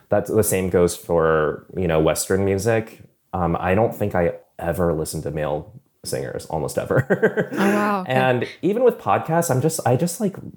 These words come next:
Speaker 1: gravitate more to female voices. And I also just don't think inherently that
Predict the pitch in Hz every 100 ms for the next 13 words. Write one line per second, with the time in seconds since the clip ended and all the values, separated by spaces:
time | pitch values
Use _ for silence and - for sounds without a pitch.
0 | - 104 87 98 - 95 90 87 85 90
1 | 85 80 80 80 - 170 180 175 - -
2 | 135 135 123 117 _ _ _ 127 139 165
3 | 156 - - 175 185 269 262 233 - -
4 | 120 123 123 - - - - - 113 110
5 | - 104 98 - - 90 95 90 127 135
6 | 135 131 113 98 98 92 90